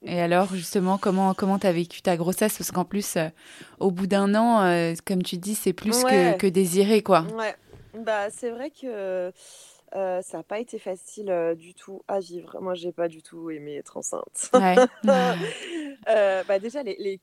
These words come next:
Speaker 2: les, les, les quinze jours où, donc, on part en vacances et je découvre que je suis enceinte la veille, on,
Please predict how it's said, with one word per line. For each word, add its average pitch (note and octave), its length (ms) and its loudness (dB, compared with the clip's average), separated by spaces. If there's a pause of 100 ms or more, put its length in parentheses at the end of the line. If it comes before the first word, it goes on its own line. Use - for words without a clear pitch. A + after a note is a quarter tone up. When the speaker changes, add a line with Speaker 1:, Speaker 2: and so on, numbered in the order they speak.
(140)
Speaker 2:
les, F3 320 -12
les, D#3 260 -16
les E3+ 100 -16
quinze A3 260 -8
jours G#3+ 180 -10
où, F3 100 -10
donc, E3 200 -16
on E3+ 100 -6
part G#3 220 -4
en F#3 60 -4
vacances E3+ 420 -8
et E3 100 -12
je D#3 100 -18
découvre E3 380 -14
que D#3+ 140 -10
je - 40 -20
suis - 120 -14
enceinte F3 260 -10
la E3+ 100 -4
veille, G3+ 140 0
on, E3+ 160 -6